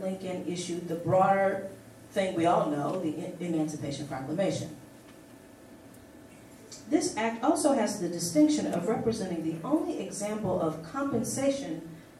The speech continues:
by the federal government to enslavers.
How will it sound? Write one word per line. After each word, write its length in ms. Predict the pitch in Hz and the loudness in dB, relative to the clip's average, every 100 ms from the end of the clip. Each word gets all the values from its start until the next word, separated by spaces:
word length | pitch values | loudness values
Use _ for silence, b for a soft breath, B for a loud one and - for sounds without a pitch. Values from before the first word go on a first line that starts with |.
| - | 0
by 480 | 226 269 311 320 294 | 4 6 4 2 0
the 120 | 208 | -2
federal 480 | 202 285 294 285 269 | 0 0 2 4 4
government 600 | - - 165 165 165 - | 2 -4 -4 -4 -4 -2
to 680 | - 302 226 196 - - - - | 8 10 10 6 2 -4 -10 -8
enslavers. 920 | 196 190 - 180 151 120 113 - - | -6 -4 -4 -2 -2 -4 -8 -10 -14